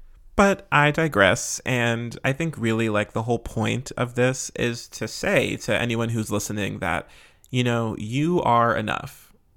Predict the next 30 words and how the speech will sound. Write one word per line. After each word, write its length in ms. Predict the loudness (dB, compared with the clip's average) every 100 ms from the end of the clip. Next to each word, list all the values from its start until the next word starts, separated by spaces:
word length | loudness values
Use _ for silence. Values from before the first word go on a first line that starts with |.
| -6
and 120 | -4
you're 140 | -2 -4
doing 460 | -2 -2 0 0
enough, 480 | -2 -2 0 0 -4
and 160 | -6 -4
you're 80 | -2
gonna 180 | -2 -2
get 260 | -4 -4
there. 420 | -6 -4 -6 -10 _
We 180 | -6 -2
all 180 | 2 0
have 200 | 0 -2
our 140 | 0 -2
journeys, 580 | -2 -2 -2 -4 -4
we 80 | -4
all 180 | 0 0
have 140 | 0
our 120 | -2 -4
things 400 | -2 -4 -2 -6
that 120 | -6
we're 120 | -6
doing 560 | -6 -4 -4 -4 -4 -6
and, 240 | -6 -8
you 140 | -8 -4
know, 100 | -4
afraid 400 | -4 -2 0 0
of 220 | 0 -2
and 100 | -6
nervous 340 | -8 -8 -8
about, 440 | -6 -4 -2 -4